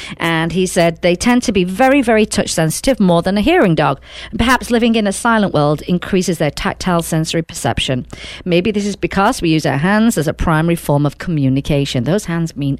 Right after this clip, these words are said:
everything to those dogs. Or perhaps they're just mammals, and like humans, when one sense is diminished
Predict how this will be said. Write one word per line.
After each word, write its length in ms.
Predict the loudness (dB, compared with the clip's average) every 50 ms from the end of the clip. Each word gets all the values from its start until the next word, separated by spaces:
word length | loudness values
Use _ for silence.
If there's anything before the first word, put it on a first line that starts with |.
| -4 -4
everything 400 | -4 -4 -4 -8 -8 -6 -8 -8
to 120 | -6 -6 -6
those 200 | -4 -4 -6 -4
dogs. 340 | -4 -4 -4 -4 -6 -10 -18 -18 -18 -16 -16 -12 -2 -2
Or 100 | -2 0
perhaps 360 | 0 0 0 -2 -2 0 0
they're 100 | 0 0
just 200 | 2 0 0 0
mammals, 420 | 0 0 2 0 0 0 0 0
and 120 | 2 2 2
like 220 | 0 -2 0 0
humans, 360 | 2 2 2 2 0 0 0
when 180 | 0 0 2 2
one 180 | 2 2 2
sense 400 | 0 0 0 2 2 2 2 2
is 140 | 2 0 2
diminished 640 | 2 0 0 2 2 2 2 2 0 -4 -6 -6 -10